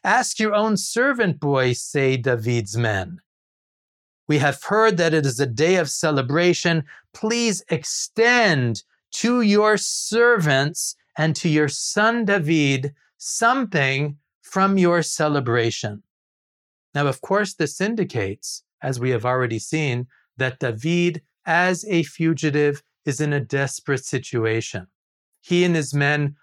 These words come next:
literally live from day to day. Naval is a wealthy man. David's men had protected Naval's shepherds. Had they done so out of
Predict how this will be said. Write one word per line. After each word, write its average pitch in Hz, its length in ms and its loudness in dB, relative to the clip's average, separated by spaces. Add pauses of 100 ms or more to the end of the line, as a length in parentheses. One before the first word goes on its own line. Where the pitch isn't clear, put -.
(120)
literally 165 800 4
live 147 520 2 (180)
from 143 360 -2
day 147 300 2
to 156 160 -4
day. 117 480 -2 (580)
Naval 147 600 2
is 147 220 -2
a 123 120 0
wealthy 147 580 -2
man. 139 420 -2 (600)
David's 165 580 2
men 160 500 2 (220)
had 151 260 -2
protected 160 880 -2
Naval's 151 640 0
shepherds. - 800 -4 (320)
Had 170 220 -2
they 160 160 2
done 156 400 0
so 165 480 -2
out 165 140 0
of 165 200 -2